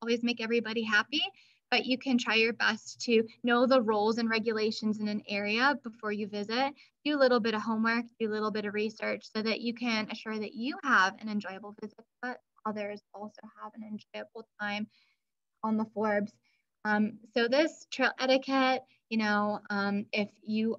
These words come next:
are hiking and you're going uphill, you know, hopefully someone coming downhill will yield to you because you have a much harder time going uphill. Something as simple as that.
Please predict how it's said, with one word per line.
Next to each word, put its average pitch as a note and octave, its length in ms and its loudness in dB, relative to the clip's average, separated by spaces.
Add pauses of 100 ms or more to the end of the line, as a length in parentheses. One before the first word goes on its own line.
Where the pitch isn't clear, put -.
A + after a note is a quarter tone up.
are G#3 140 -2
hiking E4+ 580 2
and A#3 120 2
you're G3 100 -2
going A3 560 2
uphill, C4+ 640 2 (320)
you G#3+ 100 -4
know, G#3 380 0
hopefully C4+ 600 2 (140)
someone B3+ 420 4 (100)
coming B3 160 4
downhill C4 540 4
will A#3 140 2
yield G#3+ 340 -4
to G#3 140 -10
you G#3+ 300 0
because G#3+ 260 -6
you G#3+ 100 -4
have A3 160 -2
a G#3+ 40 -2
much G#3+ 160 -4 (160)
harder G#3 280 -4
time A3+ 420 -2
going G#3+ 200 0
uphill. C4+ 360 -2
Something A#3 400 -2
as A3+ 120 -6
simple A3 300 -4
as G#3+ 220 -8
that. B3 240 2